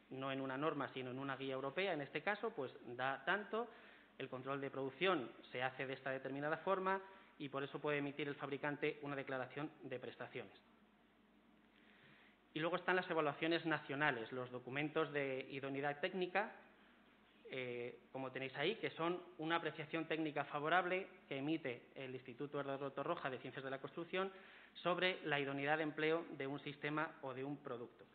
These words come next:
Y además del mismo control de producción en fábrica, que puede tener un marcado C E, ya sea por norma o por, o por evaluación técnica europea, evalúa también la puesta en obra y no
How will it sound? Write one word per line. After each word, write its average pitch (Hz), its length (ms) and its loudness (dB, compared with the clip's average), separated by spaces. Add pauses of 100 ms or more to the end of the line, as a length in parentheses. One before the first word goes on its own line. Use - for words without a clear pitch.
(440)
Y 151 100 4
además 151 320 4
del 156 120 4
mismo 151 260 0
control 151 260 0
de 143 80 0
producción 139 340 -2
en 127 80 -6
fábrica, 170 360 2
que 120 120 -6
puede 131 180 -2
tener 131 240 -4
un 123 80 -4
marcado 127 400 -4
C 156 160 2
E, 151 60 0
ya 131 140 -2 (100)
sea 135 220 -2
por 127 180 -4
norma 131 420 -2
o 110 80 -6
por, 107 440 -12
o 117 100 -10
por 120 180 -8
evaluación 117 380 -8
técnica 139 340 -6
europea, 160 480 2 (680)
evalúa 160 440 4
también 175 320 6
la 139 140 4
puesta 160 280 4
en 156 100 6
obra 180 260 2 (1120)
y 196 300 -2 (100)
no 165 240 4